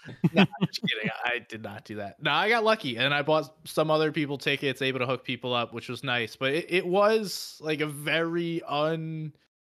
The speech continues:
formal process of knowing how much tickets are gonna be, knowing what you're paying for. Because like Panda mentioned, for the first thirty, forty-five minutes, which is essentially when most of the tickets were bought in, you ha-, you didn't know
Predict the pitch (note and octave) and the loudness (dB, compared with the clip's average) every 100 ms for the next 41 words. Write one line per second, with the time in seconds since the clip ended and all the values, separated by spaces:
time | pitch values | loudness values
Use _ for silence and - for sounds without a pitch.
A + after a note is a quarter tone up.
0 | _ _ _ _ _ _ _ _ _ _ | _ _ _ _ _ _ _ _ _ _
1 | - C#3+ D#3 D#3 D#3+ D3+ C#3 B2+ - E3+ | -8 -6 -4 -2 -2 0 2 2 2 0
2 | E3+ - B2 A2 A#2+ B2+ C3+ D3 C3 B2 | 0 -2 -6 -6 -6 -2 0 0 -2 -2
3 | C3+ C#3 C#3 - C#3+ C#3 D3+ - C#3+ C#3+ | 0 0 -2 -4 -4 -2 -4 -6 -4 -2
4 | C#3 C3+ C#3 C#3+ B2+ B2 C3+ C3 B2+ A#2 | -2 0 0 -2 -2 -2 -2 -2 -4 -4
5 | B2 C#3+ D3+ C#3 - A#2+ C3 D3 - E3 | -2 -2 -2 -2 -4 -2 0 -2 -2 2
6 | F3 F#3 F#3 - - C#3 D#3 E3+ D#3 D3+ | 4 2 -2 -16 -6 -2 2 4 4 2
7 | D3+ F3 E3+ D#3 C#3+ D3+ F3+ E3+ C#3+ C3 | 0 2 2 2 2 2 0 0 0 0
8 | F3 G3+ - - B2 D3 D#3 C#3+ C#3+ D3+ | 0 -2 -4 -2 0 0 -2 0 -2 0
9 | C#3+ B2 A2 D3 F3+ - - C3+ C3 - | 2 0 0 -4 -4 -8 -12 -6 -6 -6
10 | - B2 A#2 A2 C#3+ C3+ D3+ C#3 A#2+ A2+ | -8 -6 -2 0 0 0 -2 0 -4 -2
11 | C3 - B2+ B2 C#3+ C#3 C3+ G#2+ A#2 C#3+ | -4 -2 -4 -2 -2 -2 -4 -2 0 0
12 | E3+ F3+ - - _ _ _ _ _ _ | 0 -4 -12 -20 _ _ _ _ _ _
13 | B2 C#3 - D3 D#3 C#3+ B3 E3 D3+ E3+ | -4 -2 -4 -8 -8 -2 -2 -2 2 4
14 | F3+ D3+ | 4 2